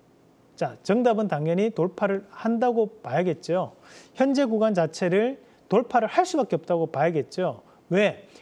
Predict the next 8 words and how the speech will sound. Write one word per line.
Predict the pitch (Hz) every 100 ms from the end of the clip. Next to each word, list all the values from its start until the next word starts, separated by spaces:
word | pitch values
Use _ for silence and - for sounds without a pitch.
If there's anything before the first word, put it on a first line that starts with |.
| - -
반도체에 | 139 180 240 311 - - 240 220
대한 | 190 180
업황이 | 180 - 196 180 240 247 - _
확장되고 | - 294 320 285 240 175 147
있고 | - 170 127 185 - - _
반도체에 | - 175 262 330 330 269 214
대한 | 185 180 160
부분이 | 160 175 226 269